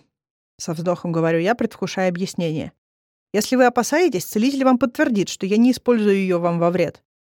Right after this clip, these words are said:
«Берите», — отмахивается он. «Мне уже хуже не будет». Ха, оптимист. Но мне же лучше.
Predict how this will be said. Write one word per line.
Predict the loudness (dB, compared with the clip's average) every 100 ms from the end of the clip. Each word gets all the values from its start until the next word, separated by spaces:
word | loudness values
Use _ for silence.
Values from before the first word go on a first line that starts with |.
| _ _ _ -10
«Берите», — | -4 -4 -4 -8 -12 -14 -18 _ _
отмахивается | -14 -8 -8 -8 -8 -8 -8 -10
он. | -10 -12 _ _ -8
«Мне | -4 -2
уже | -4 -6
хуже | -6 -6 -2
не | 0
будет». | 0 -4 -8 -12 _ _ _ _ _ -14
Ха, | -8 -8 -10 _
оптимист. | -16 -8 -2 -2 -4 -10 _ _ _ _ _ _ _ _
Но | -4
мне | -2 0
же | 0
лучше. | 0 0 -6